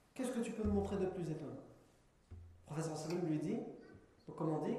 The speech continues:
comme on a dit, yani, c'est dans le récit d'Ibn Ishaq, qui reste à authenti-, à être authentifié. Le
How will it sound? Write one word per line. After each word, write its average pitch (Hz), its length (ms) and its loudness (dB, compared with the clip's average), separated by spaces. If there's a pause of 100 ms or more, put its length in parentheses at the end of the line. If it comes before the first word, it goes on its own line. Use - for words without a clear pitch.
comme 165 160 0
on - 20 4
a 151 60 4
dit, 214 160 2
yani, 202 320 2
c'est 156 160 0
dans 156 100 2
le 147 60 0
récit 156 260 -2
d'Ibn 139 240 -4
Ishaq, 139 400 2 (540)
qui 165 100 -2
reste - 280 2
à - 20 0
authenti-, 170 320 0 (160)
à 165 120 6
être 175 160 2
authentifié. - 440 -6 (600)
Le - 60 -14